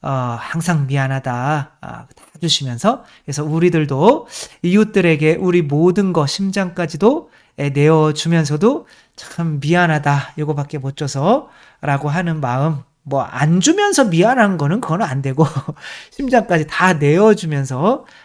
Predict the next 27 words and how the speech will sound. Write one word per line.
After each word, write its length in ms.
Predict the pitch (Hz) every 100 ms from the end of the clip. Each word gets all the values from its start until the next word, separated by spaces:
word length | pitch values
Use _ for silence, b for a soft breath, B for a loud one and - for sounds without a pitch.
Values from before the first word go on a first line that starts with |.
| _
또, 500 | - 135 170 269 294 -
어, 280 | 139 135 127
이렇게 220 | - 139
하-, 240 | - -
그 180 | - 165
받은 360 | - 143 190 185
사랑에 380 | 170 156 151 147
너무, 760 | 139 151 208 214 202 175 147 b b b b b
어, 400 | 147 143 135 131 - - -
보답할 460 | - 156 180 180 165
수가 320 | - 151 147
없는 580 | - 151 156 196 233 190
지금 260 | 165 151
상황이라 800 | 147 170 170 151 151 156 214 311
다 280 | - - 156
주면서도 720 | 143 156 156 143 151 214 330 B B B
너무 400 | - - 156 185
미안한 500 | 156 151 143 143 135
상황, 600 | 135 156 147 143 214 302 - 123
예, 160 | 123
그것이 340 | 123 135 131 123
바로 380 | 123 175 269 B B B 139
예수 240 | 131 143
성심의 760 | - 180 170 - 143 135 190
마음이 380 | 196 123 127 139
아닌가 480 | 120 120 120 139 131
생각하며 640 | - 135 - 127 143 233